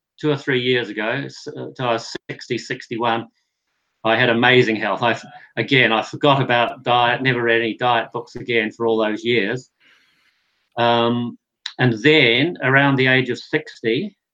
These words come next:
I'd, I'd had my own business for about fifteen years prior to that. I'd worked very long hours.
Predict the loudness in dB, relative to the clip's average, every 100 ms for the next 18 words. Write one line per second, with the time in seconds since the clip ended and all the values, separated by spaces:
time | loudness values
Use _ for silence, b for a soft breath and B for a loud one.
0 | _ -2 2 2 -2 -2 0 0 -2 -2
1 | 0 2 2 0 0 0 0 -2 -10 -18
2 | _ _ _ _ _ -2 0 2 2 0
3 | -4 -2 -2 0 0 -2 -2 0 2 2
4 | -2 -2 -2 -2 -6 _ _ _ _ -2
5 | 0 2 0 0 2 4 6 6 4 4
6 | 2 4 4 2 0 -2 -12